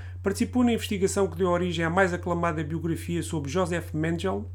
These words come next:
o tortuoso médico de Auschwitz que levou a cabo algumas das mais torcionárias experiências com humanos que ocorreram naquele campo de concentração.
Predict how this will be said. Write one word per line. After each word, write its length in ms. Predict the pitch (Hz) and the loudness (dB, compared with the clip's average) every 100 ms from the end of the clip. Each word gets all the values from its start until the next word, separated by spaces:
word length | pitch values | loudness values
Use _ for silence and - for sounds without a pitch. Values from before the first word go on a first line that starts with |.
| - - - - | -10 -12 -12 -8
o 80 | 180 | -4
tortuoso 580 | - 214 208 196 180 156 | -2 -2 2 2 2 4
médico 400 | 185 185 170 170 | 4 4 2 -2
de 60 | |
Auschwitz 580 | 170 151 - 151 180 - | -2 -2 -4 -4 -4 -6
que 140 | - 175 | -6 -4
levou 240 | 156 202 | 0 0
a 80 | 170 | 2
cabo 240 | 185 175 | 2 2
algumas 440 | 175 165 196 190 165 | 2 2 0 0 -2
das 200 | 165 147 | -4 -2
mais 300 | 175 190 - | 0 0 0
torcionárias 720 | 220 202 - 170 175 175 160 | -4 -2 -2 0 0 0 -2
experiências 640 | - 170 165 185 180 190 | -6 -4 0 0 0 -4
com 180 | - 175 | -4 -2
humanos 400 | 165 160 175 170 | 0 0 -2 -4
que 120 | - | -4
ocorreram 500 | 175 - 160 170 165 | -6 -4 -4 -4 -2
naquele 300 | 165 160 156 | -2 -2 -4
campo 240 | - 165 156 | -2 -4 -4
de 60 | |
concentração. 680 | - 156 156 151 127 - - | -6 -4 -4 -4 -8 -8 -10